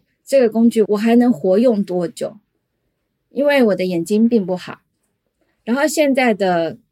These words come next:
现在的这种书写是大量的要用三C产品嘛，然后我就觉得有点难，因为以前的老师们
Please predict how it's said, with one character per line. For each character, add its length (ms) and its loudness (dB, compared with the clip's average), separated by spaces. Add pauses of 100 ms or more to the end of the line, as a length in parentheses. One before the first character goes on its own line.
(360)
现 420 0
在 220 0
的 160 -4
这 180 2
种 320 -8 (760)
书 280 -6
写 440 -2 (140)
是 160 -8
大 320 -4
量 300 -2
的 160 -8
要 260 -2 (400)
用 220 -4
三 320 -4
C 220 -4
产 360 -12
品 220 -16
嘛， 100 -20 (460)
然 140 -4
后 140 4
我 100 2
就 120 -4
觉 200 0
得 280 0 (960)
有 180 2
点 240 0
难， 240 -10 (380)
因 60 -8
为 80 -2
以 160 0
前 220 -4
的 140 2
老 180 -2
师 180 -6
们 400 -2